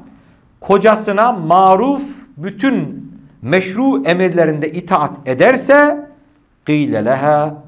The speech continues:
اُدْخُلِ الْجَنَّةَ مِنْ اَيِّ اَبْوَابِ الْجَنَّةِ شِئْتِ. "Ey Allah'ın kulu kadın, dilediğin kapıdan buyur,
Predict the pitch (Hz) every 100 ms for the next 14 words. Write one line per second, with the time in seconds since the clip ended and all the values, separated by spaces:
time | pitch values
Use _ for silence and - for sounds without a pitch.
0 | 143 113 110 - 147 120 104 98 98 143
1 | 156 151 151 160 165 165 - - - 113
2 | 113 127 120 107 107 90 117 107 98 92
3 | 117 101 98 139 - - - - - -
4 | _ _ _ _ 143 143 120 113 110 110
5 | 104 - 120 - 107 127 151 - - -
6 | - - - 95 135 135 123 135 156 123
7 | - - 123 127 139 127 107 139 135 -